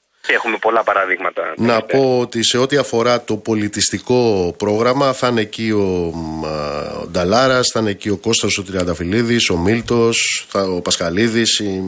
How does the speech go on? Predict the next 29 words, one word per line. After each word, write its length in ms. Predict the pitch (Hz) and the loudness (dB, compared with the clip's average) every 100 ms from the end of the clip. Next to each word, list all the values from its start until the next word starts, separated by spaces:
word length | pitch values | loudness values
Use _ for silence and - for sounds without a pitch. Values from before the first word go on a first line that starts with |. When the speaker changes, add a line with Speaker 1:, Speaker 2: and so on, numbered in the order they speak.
| 90 92 | -2 -2
Speaker 2:
Νατάσα 400 | 92 110 117 104 | 0 2 2 0
Ιμποφίλιο, 640 | 98 82 - 117 113 117 | -2 -6 0 0 2 0
ο 60 | 104 | 2
Γιώργος 320 | 98 117 110 | 2 2 0
ο 40 | |
Μαργαρίτης, 800 | 107 90 85 85 120 117 117 101 | 0 -2 -4 0 -2 0 0 0
ο 40 | 104 | 0
Γραμμένος, 720 | 101 90 85 117 120 113 110 | 0 -2 2 2 2 2 0
ο 60 | |
Δελιβοριάς, 840 | 98 98 90 82 82 117 123 117 - | -2 -4 -4 -6 -2 2 2 2 -2
ο 160 | 101 90 | -4 -2
Βασίλης 360 | 95 135 120 | 0 0 0
ο 40 | 117 | -2
Παπακοσα-, 360 | 98 101 104 - | -4 -4 -4 -2
ξέχνα-, 300 | - 120 127 | 0 0 2
είναι 140 | 147 | 2
πάρα 240 | 151 147 117 | 4 2 2
πολλά. 320 | 104 110 135 - - - - | 0 0 -2 -6 -18 -20 -8
Ε, 80 | |
Speaker 1:
Είναι 60 | 113 | -2
Speaker 2:
ας 60 | 131 | 0
με 60 | 131 | 2
Speaker 1:
πάνω 60 | |
από 80 | 147 | 2
Speaker 2:
συγχωρήσουν 640 | 135 131 131 127 151 - - | 2 2 2 2 2 2 -2
Speaker 1:
εβδομήντα. 120 | 147 | -2
Speaker 2:
και 100 | 151 | 0
εσείς 420 | 139 151 160 147 | 0 2 0 0
και, 300 | - 156 147 | 2 2 0